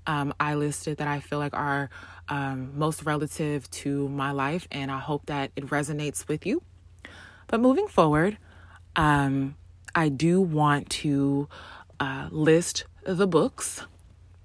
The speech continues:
as we conclude this episode. Uh, I want to list the books, uh, that I have read, that I'm currently reading. And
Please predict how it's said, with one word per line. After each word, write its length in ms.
as 200
we 80
conclude 580
this 400
episode. 600
Uh, 240
I 20
want 280
to 120
list 180
the 80
books, 280
uh, 100
that 180
I 440
have 260
read, 340
that 80
I'm 160
currently 360
reading. 380
And 320